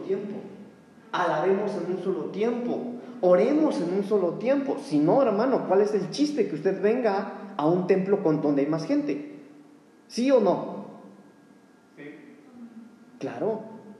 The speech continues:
Speaker 1: Entonces nosotros necesitamos entender que cuando somos dos o más, tenemos que hacernos uno. "Pastor, pero es que a mí me gusta orar". Está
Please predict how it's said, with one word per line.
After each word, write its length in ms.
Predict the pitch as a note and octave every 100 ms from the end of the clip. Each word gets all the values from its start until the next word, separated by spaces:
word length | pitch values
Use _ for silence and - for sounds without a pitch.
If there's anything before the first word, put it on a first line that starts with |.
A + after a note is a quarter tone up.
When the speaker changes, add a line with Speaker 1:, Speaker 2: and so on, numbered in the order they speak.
| - - - - - - - - - _ _ _ _
Speaker 1:
Entonces 240 | C3+ D3+ D#3
nosotros 280 | F#3+ A#3+ B3+
necesitamos 380 | F3 F#3+ G#3 G#3
entender 320 | D3+ D#3+ G3
que 140 | F#3+
cuando 360 | - C#3 C3+ C3
somos 460 | - A3+ B3 G3
dos 240 | D#3+ G#3 A3
o 60 |
más, 260 | F3 E3+ D#4+ - - - - - - - - - - _ -
tenemos 360 | - C#3+ E3 G#3
que 100 | G#3
hacernos 440 | G3 F3+ E3 D#3+
uno. 500 | G3+ C#4 B3 - - - - - - - - - - - _ _ _ _ _ _ - _ _ _ _ _ _ _ - -
"Pastor, 580 | - - - D#3+ F3 E3+
pero 140 | D3+
es 80 | D#3
que 100 | D#3
a 20 |
mí 140 | E3 F3
me 120 | D#3+
gusta 280 | G3 - D3+
orar". 360 | - - F#3+
Está 280 | - - C4